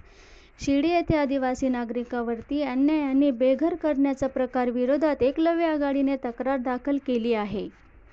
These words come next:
अध्यक्ष अनिलराव भिकाजी जाधव यांच्या नेतृत्वाखाली पोलीस अधीक्षक अहमदनगर यांना निवेदन देण्यात आले.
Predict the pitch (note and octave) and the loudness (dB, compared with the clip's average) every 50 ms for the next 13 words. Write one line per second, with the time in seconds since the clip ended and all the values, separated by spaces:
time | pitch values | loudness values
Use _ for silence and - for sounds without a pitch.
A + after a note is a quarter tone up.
0 | - - - - - - - - - - - A3+ A3+ G#3 G#3 D4+ E4 E4+ - - | -20 -20 -20 -20 -20 -20 -20 -20 -12 -6 -4 -4 -4 0 4 4 4 4 2 -2
1 | - G4 F#4+ E4+ D#4 D#4+ D#4+ D#4 C#4+ D4 D4 D4 C#4 A#3+ C4+ C4 - C#4 C4 C4 | 0 2 4 6 6 6 6 4 4 4 2 2 2 0 -2 -2 0 -2 -2 0
2 | C4 C4+ B3+ A3+ - A#3+ A#3 A3+ F#3 A#3 G#3+ G3 - - - - A#3 A3+ A#3+ B3+ | 0 -4 -2 0 0 0 0 0 -2 -2 -2 -2 -6 -8 -8 -6 -4 -2 -2 -2
3 | B3+ - E4+ D#4+ E4 E4 D#4 D#4+ E4 D#4 D#4 - D#4 D4+ D4 - B3 B3+ A#3 G#3 | 0 4 6 6 6 6 4 2 0 -2 0 -2 -4 -4 -4 -4 -6 -6 -4 -4
4 | G#3 G#3 G3+ - G#3 A3 A#3+ D4 D4+ - E4+ E4 C#4 - - E4 D#4+ D#4+ - - | -4 -6 -6 -6 -4 -2 -2 -2 -2 0 0 -2 -2 -2 -2 -4 -4 -4 -4 -4
5 | C4 A#3 - - B3 C4 D4+ D4+ D4+ E4 E4 D4 C#4+ C#4+ C4+ A#3 B3 A#3+ A#3+ B3 | -4 -4 -4 -6 -4 -2 0 2 4 4 4 4 4 2 0 -2 -2 -2 -2 -2
6 | C4 C#4+ D4 D4 D#4+ D#4+ D4 D4+ C#4+ C#4+ C4+ A#3+ C#4 C4+ C4+ B3+ B3 A#3+ A#3+ A#3+ | 0 0 2 2 2 2 2 2 2 0 0 0 0 0 0 0 0 -2 -2 -2
7 | C4 C4 C4 G#3+ G3+ G3+ G3 F#3+ G#3 G#3 - _ | -2 -2 -2 -4 -4 -4 -6 -6 -8 -12 -14 _